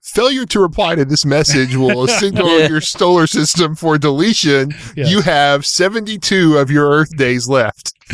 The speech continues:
Speaker 1: You have seventy-one of your Earth days
Speaker 2: Yeah.
Speaker 1: left.
Speaker 2: The plans have been at the hyperspace bypass office for the last two years. Uh, yeah.
Speaker 3: Uh,
Speaker 2: Little Douglas
Speaker 3: so
Speaker 2: Adams, by the way, if you didn't get
Speaker 1: Yep.
Speaker 2: that.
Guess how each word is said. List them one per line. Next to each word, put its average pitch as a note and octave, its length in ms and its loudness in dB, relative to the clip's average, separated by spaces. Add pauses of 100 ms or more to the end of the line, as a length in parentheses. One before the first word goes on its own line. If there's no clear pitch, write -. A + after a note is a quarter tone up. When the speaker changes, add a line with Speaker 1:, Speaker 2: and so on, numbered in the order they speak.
(120)
Speaker 1:
You G3 120 0
have G3+ 140 0
seventy-one B3 680 -2
of C#3+ 120 -4
your C#3 100 -2
Earth - 240 -2
days C3+ 300 0
Speaker 2:
Yeah. - 80 -2
Speaker 1:
left. - 60 -16 (560)
Speaker 2:
The D#3+ 160 -2
plans G#3 500 0
have E3 220 -2
been F#3+ 220 0
at G3 140 0
the D#3 180 0
hyperspace F3 640 0
bypass D3+ 580 0
office C3+ 420 0
for C#3+ 180 -2
the B2 100 0
last D#3+ 360 0
two E3+ 200 0
years. C3+ 600 0 (640)
Uh, G2+ 280 -8 (720)
yeah. A2+ 300 -6 (220)
Speaker 3:
Uh, - 60 -20 (1700)
Speaker 2:
Little B2 160 -2
Douglas B2+ 300 -2
Speaker 3:
so A#2 60 -12
Speaker 2:
Adams, G2 280 -14
by G2 120 -14
the F#2 80 -16
way, F2+ 100 -20
if - 100 -20
you A2 60 -16
didn't G2 160 -16
get F#2+ 120 -18
Speaker 1:
Yep. A#2+ 260 -10
Speaker 2:
that. - 60 -20